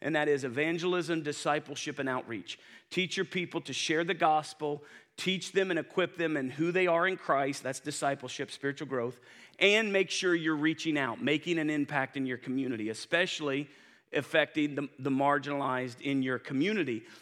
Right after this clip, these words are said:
But outreach is, is, has three prongs. There's, there's local, there's national, and then there is what we would say international, right? If you, if you think about it. And so that,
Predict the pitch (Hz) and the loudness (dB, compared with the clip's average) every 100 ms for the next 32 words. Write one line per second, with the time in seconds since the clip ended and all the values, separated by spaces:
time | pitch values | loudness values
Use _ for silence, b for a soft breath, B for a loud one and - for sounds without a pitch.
0 | B - 185 190 269 254 202 196 175 170 | B 4 6 8 6 4 -2 -2 -2 -2
1 | 156 - 170 160 135 - 160 143 - 170 | -2 -2 0 0 -2 -2 -2 -2 -2 -2
2 | 156 - 170 156 131 117 110 135 131 113 | -2 0 2 2 0 -6 -4 -2 -2 -4
3 | - 113 113 123 117 147 180 190 196 180 | -12 -12 -6 -6 -2 2 4 4 0 -2
4 | 180 B B _ 139 123 131 151 160 - | -4 B B _ -2 0 0 2 2 0
5 | 156 151 147 139 _ 143 147 147 135 135 | -2 -2 -2 -8 _ 0 2 2 2 2
6 | 127 123 139 135 127 123 120 - 123 131 | 0 -2 -2 0 0 -2 -6 -10 -6 -4
7 | 127 123 113 127 160 175 147 123 113 - | -2 -4 -4 0 4 4 2 -2 -6 -10
8 | 98 - _ _ 127 139 160 - - 127 | -12 -16 _ _ 2 2 0 -6 -8 -6
9 | 135 135 135 151 131 113 107 123 156 139 | -2 -2 0 0 -2 -2 -4 -2 0 -2
10 | B B - 180 | B B 4 6